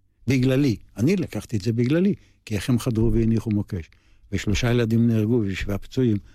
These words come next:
אתה לא ישן, אתה אוכל את עצמך. אתה, היו פעם, הייתה, היה פעם שהגשתי מכתב שאני רוצה להתפטר מצה"ל, כי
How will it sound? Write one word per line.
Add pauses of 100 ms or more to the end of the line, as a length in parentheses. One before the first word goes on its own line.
(100)
אתה
לא
ישן, (340)
אתה
אוכל
את
עצמך. (800)
אתה, (260)
היו
פעם,
הייתה,
היה
פעם
שהגשתי
מכתב
שאני
רוצה
להתפטר
מצה"ל,
כי